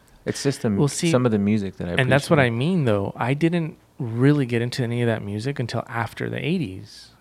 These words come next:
Speaker 2: Like, when the eighties was happening, I was, I was a metal kid. I was into Metallica and
Speaker 1: The
Speaker 2: anything that,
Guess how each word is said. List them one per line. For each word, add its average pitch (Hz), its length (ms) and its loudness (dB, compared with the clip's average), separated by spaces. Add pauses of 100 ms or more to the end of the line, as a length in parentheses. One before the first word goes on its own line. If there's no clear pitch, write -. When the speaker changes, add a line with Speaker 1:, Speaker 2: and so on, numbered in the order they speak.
(240)
Speaker 2:
Like, 117 240 -4 (200)
when 131 160 0
the 156 160 0
eighties 156 300 -2
was 117 160 -2
happening, 180 640 -4 (260)
I 123 120 0
was, 127 460 -2
I 113 180 -6
was 113 140 -4
a 113 40 -4
metal 107 340 -2
kid. 92 380 -6
I 101 140 -4
was 101 220 -2
into 104 220 -8
Metallica 98 1040 -4
and - 160 -16
Speaker 1:
The 82 300 -4 (220)
Speaker 2:
anything 165 580 4
that, 120 200 6